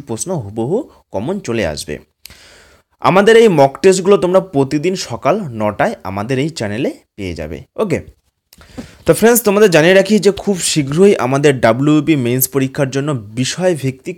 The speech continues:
ক্লাস করানো শুরু হবে, যেমন অঙ্ক, রিজনিং এবং ইংরেজির বিষয়ভিত্তিক ক্লাস ধরে ধরে আমাদের এই চ্যানেলে করানো হবে খুব শীঘ্রই। পুলিশের যে কোনো পরীক্ষায় কমনের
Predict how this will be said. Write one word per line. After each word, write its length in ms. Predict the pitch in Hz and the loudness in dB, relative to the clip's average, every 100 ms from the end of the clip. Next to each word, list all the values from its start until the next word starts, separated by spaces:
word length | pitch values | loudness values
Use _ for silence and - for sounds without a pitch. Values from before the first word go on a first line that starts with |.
| _ | _
ক্লাস 260 | 113 123 143 - | -6 -6 -6 -10
করানো 280 | 104 110 175 165 | -10 -10 -12 -14
শুরু 180 | 107 98 | -12 -12
হবে, 180 | 87 85 65 _ _ _ - 113 | -10 -12 -14 _ _ _ -12 -4
যেমন 240 | 127 139 131 110 | -2 -2 -2 -4
অঙ্ক, 220 | 123 120 160 143 117 | -4 -6 -4 -2 -2
রিজনিং 380 | 117 139 120 151 - | -4 -4 -6 -10 -10
এবং 120 | 107 113 107 - | -8 -8 -12 -14
ইংরেজির 480 | 123 147 160 147 175 180 - - _ _ 110 | -8 -6 -6 -6 -8 -8 -20 -20 _ _ -6
বিষয়ভিত্তিক 760 | 131 - 196 185 135 127 190 190 _ - | -6 -2 0 0 -4 -10 -16 -18 _ -8
ক্লাস 280 | 120 143 190 - 98 | -4 -4 -4 -8 -10
ধরে 180 | 104 123 | -8 -6
ধরে 160 | 127 175 330 _ _ - | -4 -6 -6 _ _ -12
আমাদের 220 | 101 113 120 | -8 -6 -8
এই 60 | 120 | -8
চ্যানেলে 300 | 107 120 226 285 _ _ - | -10 -6 -8 -8 _ _ -10
করানো 260 | 95 104 127 | -6 -6 -6
হবে 180 | 87 87 71 _ | -8 -10 -12 _
খুব 100 | - - | -14 -12
শীঘ্রই। 340 | 90 - 92 - _ _ _ _ _ _ _ _ _ _ _ _ _ _ _ _ - | -14 -12 -12 -14 _ _ _ _ _ _ _ _ _ _ _ _ _ _ _ _ -2
পুলিশের 360 | 202 214 262 220 | 0 4 4 4
যে 80 | 151 147 | 0 2
কোনো 140 | 202 214 190 | 0 0 2
পরীক্ষায় 440 | 190 190 196 196 190 | 0 0 -2 -2 0
কমনের 460 | 131 131 151 170 | 0 0 0 0